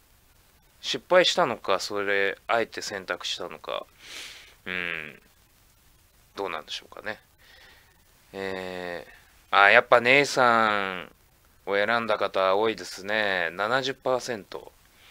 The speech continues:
うん。こういうの見るとね、安心しますね。<laughs> あ、これでよかったのかな、みたいな。うん。えー、姉さんのことを話した。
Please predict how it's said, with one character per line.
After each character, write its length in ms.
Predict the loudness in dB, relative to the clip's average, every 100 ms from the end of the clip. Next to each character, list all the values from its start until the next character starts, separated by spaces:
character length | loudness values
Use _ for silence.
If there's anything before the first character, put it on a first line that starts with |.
| -20 -20 -20 _ _ _ -20
う 40 |
ん。 300 | -20 -20 -20 -20 _
こ 120 | 2
う 20 |
い 40 | 4
う 20 |
の 120 | 4
見 120 | 4
る 100 | 4
と 100 | 2 0
ね、 80 |
安 160 | 2 0
心 120 | -4
し 140 | -8 -10
ま 100 | -12
す 180 | -10 -6
ね。 160 | -6 -6 -10 -10 -8 -6
<laughs> 420 | -4 -8 -10 4
あ、 160 | 4
こ 100 | 6
れ 140 | 6 8
で 140 | 8
よ 120 | 8
か 100 | 6
っ 60 | 4
た 120 | 2
の 100 | -4
か 120 | -6
な、 200 | -8 -8
み 140 | -10 -14
た 120 | -12
い 40 |
な。 160 | -12 -14 _ -20 -20 -18 -18 -18 -20 _ _
う 40 | -14
ん。 500 | -12 -12 -12 -16 -20 -20 -20 -20 -20 -20 -20 -20 -14
え 340 | -8 -6 -6 -6
ー、 40 |
姉 220 | -8 -8
さ 180 | -8 -6
ん 40 |
の 100 | -8
こ 140 | -8 -10
と 160 | -8
を 40 | -8
話 320 | -8 -8 -8
し 100 | -10
た。 140 | -12